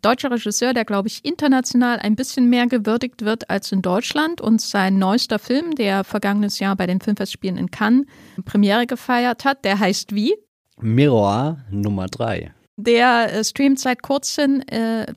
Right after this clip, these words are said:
Speaker 1: seit kurzem zum ersten Mal in Deutschland in einer Flat, und zwar bei Mubi, einem Streamingdienst, den wir euch generell empfehlen können, wenn ihr, ähm,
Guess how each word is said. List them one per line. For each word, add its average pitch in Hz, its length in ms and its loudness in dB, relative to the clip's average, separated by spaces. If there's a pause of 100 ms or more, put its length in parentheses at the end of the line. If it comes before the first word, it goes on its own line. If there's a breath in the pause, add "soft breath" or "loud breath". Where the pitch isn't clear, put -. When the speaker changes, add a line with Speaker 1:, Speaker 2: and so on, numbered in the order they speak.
(120)
Speaker 1:
seit 220 240 -4
kurzem - 340 0
zum 220 140 -4
ersten 226 240 -2
Mal 240 60 2
in 220 60 2
Deutschland 220 400 0
in 208 160 -2
einer 185 280 -2
Flat, 226 480 0
und 247 100 0
zwar 208 220 -2
bei 196 120 2
Mubi, 247 540 4
einem 202 240 -2
Streamingdienst, 220 680 0
den 202 120 0
wir 190 120 -2
euch 185 220 -2
generell 220 380 2
empfehlen 202 560 0
können, 202 260 0
wenn 190 140 0
ihr, 185 360 -2
ähm, 175 460 -2